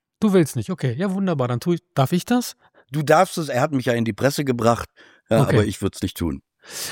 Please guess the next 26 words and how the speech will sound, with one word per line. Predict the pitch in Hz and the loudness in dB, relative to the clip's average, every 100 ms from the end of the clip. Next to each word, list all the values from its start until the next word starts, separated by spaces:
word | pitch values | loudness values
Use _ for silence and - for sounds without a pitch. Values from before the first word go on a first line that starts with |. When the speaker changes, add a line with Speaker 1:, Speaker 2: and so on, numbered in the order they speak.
| - | -8
Speaker 1:
Aber | - 131 143 | 0 4 4
ich | - | 2
mach | 131 | 0
das | 143 123 | 0 0
einfach | 123 120 | 0 2
mal. | 123 120 131 | 2 2 2
Also | 135 | 2
Doktor | 139 165 170 | 2 2 4
Hans-Ulrich | 156 156 151 143 113 | 4 4 2 2 4
Wilms, | 139 170 170 - | 6 8 4 2
der | 170 | 4
Mann | 127 151 | 4 4
mit | 143 | 4
der | 135 | 2
tiefen | - 151 143 | 2 2 2
Stimme, | - 170 165 | 4 4 6
der | 139 | 4
so | 135 | 4
ein | |
bisschen | 127 - 143 | 0 0 -2
aussieht | 131 170 - 156 131 | 0 0 0 0 2
wie | 143 139 135 - | 2 4 2 2
der | 120 | 2
junge | 135 160 | 4 4
Peter | 143 151 127 | 4 2 4
Ustinov. | 151 185 - 113 151 - | 2 2 4 4 2 -2